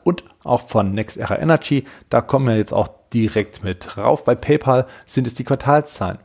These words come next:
Ich nehme heute zum Dienstag auf, heute Abend nach Handelsschluss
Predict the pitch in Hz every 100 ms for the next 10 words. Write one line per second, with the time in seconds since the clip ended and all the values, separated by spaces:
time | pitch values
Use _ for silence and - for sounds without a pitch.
0 | _ _ _ - - 143 120 147 143 135
1 | 139 135 135 - 85 - - - 131 -
2 | 113 113 - - 107 113 - - _ _
3 | - 143 143 120 - 123 120